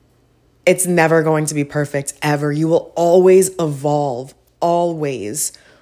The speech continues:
When I first started fitness coaching, I'll let you in on a little secret. Not a lot of people know this, but when I first started fitness coaching, I had every <laughs> certification you could possibly think of.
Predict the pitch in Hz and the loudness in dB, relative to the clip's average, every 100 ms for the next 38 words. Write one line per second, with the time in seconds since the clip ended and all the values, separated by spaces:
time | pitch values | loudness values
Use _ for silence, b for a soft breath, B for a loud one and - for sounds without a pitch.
0 | B 160 202 220 - 180 190 185 170 156 | B -2 -2 -2 0 0 0 -2 -2 -2
1 | 170 165 156 156 147 156 147 - 165 160 | -6 -6 -8 -6 -6 -4 -4 -4 -4 -6
2 | 151 143 139 143 139 139 - b b b | -6 -6 -6 -8 -8 -8 -10 b b b
3 | b _ - 156 156 156 160 151 143 139 | b _ -2 2 2 2 -4 -4 -4 -4
4 | - 151 - 143 _ - 160 160 170 180 | -2 -2 -2 -6 _ -10 -4 -2 -2 0
5 | 180 - 175 160 151 143 156 151 - 143 | 0 0 -2 -2 -4 -6 -4 -6 -6 -8
6 | - 131 143 - _ _ _ _ _ _ | -6 -12 -12 -18 _ _ _ _ _ _
7 | _ _ - - - 160 180 196 - 143 | _ _ -18 -16 -8 -6 -2 -2 -4 -4
8 | 135 135 156 147 - 170 - 196 - - | -4 -4 -6 -4 -4 -6 -6 -8 -8 -8
9 | 139 - - - 139 - - B B B | -6 -6 -6 -8 -10 -16 -14 B B B
10 | 226 226 277 277 208 170 185 214 190 185 | -2 2 0 0 2 4 4 0 -2 -4
11 | 180 156 156 139 139 | -2 -6 -2 -2 -4